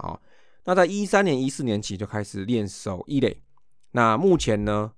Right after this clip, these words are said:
好，就是应该在一垒跟D H在互换啦，外野手好像比较少一点了。那如果想想看哈，如果像这样子能站稳一垒的洋炮哈，或者是说主要场次在洋炮这边的话，那，那其实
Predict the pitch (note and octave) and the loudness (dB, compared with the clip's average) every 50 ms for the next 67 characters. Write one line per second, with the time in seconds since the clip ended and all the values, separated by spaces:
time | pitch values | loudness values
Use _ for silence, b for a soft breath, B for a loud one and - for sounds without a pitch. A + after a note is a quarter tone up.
0 | - - - A2 G#2 G2+ B2 A2 - A#2 A2 A2 G#2+ A2+ G#2+ G#2 G#2 F#2+ G#2+ A2+ | -18 -10 -6 -6 -4 -4 -4 -6 -4 -4 -6 -4 -4 -4 -4 -4 -4 -4 -2 -2
1 | A2 G#2+ F#2+ E2+ - - G2+ G2+ G2 - - G#2+ G2+ G2+ G2+ - - G2 F2 F#2+ | 0 0 0 -2 -4 -6 -6 -6 -6 -8 -4 -2 -2 -2 -2 -2 -6 -8 -8 -8
2 | F#2 F2+ - - G2+ F#2 F#2+ G2+ F2+ D2+ - - - - - D3+ C3+ A#2+ - G#2+ | -10 -8 -8 -6 -6 -4 -4 -6 -8 -8 -10 -12 -6 -4 -2 0 0 -2 -4 -6
3 | F#2 F#2+ F#2+ F#2+ F2+ - F#2+ F#2 - - - - - E2+ E2 - - - - - | -8 -8 -8 -8 -6 -6 -6 -6 -6 -8 -8 -8 -8 -12 -12 -14 -16 -16 -18 -18
4 | - - - - - - - - - - D3 C3 A#2+ C3+ E3+ D#3+ D#3 A#2 G#2+ - | -20 -20 -20 -20 -20 -20 -20 -18 -8 -2 0 4 4 4 6 6 6 6 6 4
5 | A#2+ A#2 A2 G2+ G2+ A2 G2+ G2+ G2 G2 F#2+ G2+ B2+ C3+ A#2+ G#2+ - C3 A#2 A2+ | 2 0 0 0 -2 -2 -2 -2 -2 -2 0 0 0 0 0 -2 -2 -2 -4 -2
6 | - B2 A2 G2+ F#2 F#2 F#2 F2 F2+ F#2 F2+ F2+ F2+ F2+ F#2 F#2+ F#2 - C3+ A#2+ | -2 -2 -2 -2 -4 -6 -8 -6 -6 -6 -6 -6 -8 -8 -8 -8 -4 -2 -2 0
7 | A2 G2 F#2 F2+ F2 - A2 A2+ G#2+ G#2+ F#2+ F2+ E2 F2+ F2+ F2 F2 E2+ E2+ E2+ | 0 -2 -4 -6 -6 -6 -4 -2 -2 -2 -4 -4 -6 -8 -8 -8 -8 -10 -10 -10
8 | E2+ F#2 F#2 G#2 F#2+ E2+ F2 F#2 F#2+ F2+ - A#2 A#2+ A#2 G#2 A2 G#2+ G2+ G#2 A2 | -10 -8 -8 -8 -8 -8 -8 -12 -12 -8 -4 -2 -2 -2 -2 -4 -6 -4 -2 0
9 | G#2+ G#2+ A2 A2 G#2 - - - - - A2+ A2+ D3 D3 B2+ - A2 G2 F#2+ - | 2 2 2 0 -2 -6 -16 -14 -8 -4 -2 2 4 4 2 2 -2 -10 -10 -8
10 | - A2+ G2+ A2+ G#2 G2+ F#2+ F#2 A2 G#2 G#2 G2 G2+ G2 F#2+ F2+ - - A2+ G2+ | -8 -4 -2 -2 -2 -2 -4 -6 -8 -6 -6 -4 -6 -6 -6 -6 -2 0 0 0
11 | F#2+ F#2+ A2 A2+ G2+ - C#3+ D3 - - - - A2+ A2+ D3 C#3 - - G2+ G2 | 0 0 -2 -2 -2 -2 -2 -4 -4 -4 -8 -6 -4 -4 -4 -4 -6 -8 -6 -6
12 | F#2+ | -6